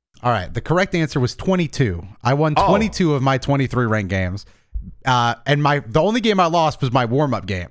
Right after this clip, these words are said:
Speaker 1: <laughs> So I, it is a joke, but compared to where I am right now in the ranks, I am the difference maker, bro. Like, I, <laughs> or at least I feel like it, bro. I'm not losing on Overwatch when I play. Like, it's just not something that happens.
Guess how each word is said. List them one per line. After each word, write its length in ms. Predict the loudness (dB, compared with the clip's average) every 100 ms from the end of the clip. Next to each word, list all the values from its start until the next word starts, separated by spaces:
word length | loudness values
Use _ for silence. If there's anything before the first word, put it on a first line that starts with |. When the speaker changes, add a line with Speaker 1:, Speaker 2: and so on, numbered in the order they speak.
| -2 2
Speaker 1:
<laughs> 1300 | 0 2 0 0 0 0 0 -2 -2 -2 -4 -6
So 440 | 0 2 2 0 -4 -12 -10 0
I, 480 | 2 4 2 2 0 -6 _ 0
it 120 | 2
is 200 | 2 2
a 80 | 0
joke, 500 | 2 2 2 -2 -8 _ _
but 160 | 0 2
compared 400 | 2 2 2 2
to 80 | 0
where 160 | 2 2
I 120 | 2
am 280 | 2 2 2
right 120 | 2
now 160 | 2
in 80 | 0
the 80 | 0
ranks, 480 | 2 2 0 -4 -10 _ _ 0
I 220 | 2 4
am 220 | 2 0 0
the 80 |
difference 380 | 0 0 0 -2
maker, 300 | -2 -2 -2
bro. 200 | 0 2
Like, 140 | 2 2
I, 360 | 2 2 0 -2 -2 -4 -2 -2
<laughs> 40 | 2
or 120 | 4
at 60 |
least 180 | 2 2
I 120 | 0
feel 260 | 2 2 2
like 180 | 2 0
it, 80 | 2
bro. 120 | 2
I'm 160 | 4
not 200 | 2 2
losing 280 | 2 2 2
on 120 | 2 2
Overwatch 440 | 0 0 0 0
when 100 | 0
I 100 | 0
play. 280 | 0 -2 0
Like, 200 | -2 -2
it's 160 | -2
just 180 | 0 2
not 200 | 2 2
something 240 | -2 -2 0
that 80 |
happens. 540 | 2 0 -2 -6 -12